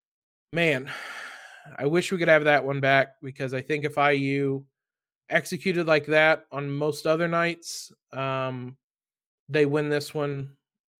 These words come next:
maybe easily with the amount of looks Parker Stewart got. So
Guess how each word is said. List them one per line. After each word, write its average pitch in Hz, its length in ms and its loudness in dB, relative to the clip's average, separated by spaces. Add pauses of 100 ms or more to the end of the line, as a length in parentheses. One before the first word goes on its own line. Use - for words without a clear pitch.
maybe 151 340 2
easily 131 580 -2 (140)
with 127 120 -6
the 143 80 0
amount 139 220 2
of 135 60 2
looks 135 180 -4
Parker 139 300 -4
Stewart 131 340 -4
got. 127 320 -4
So 131 400 0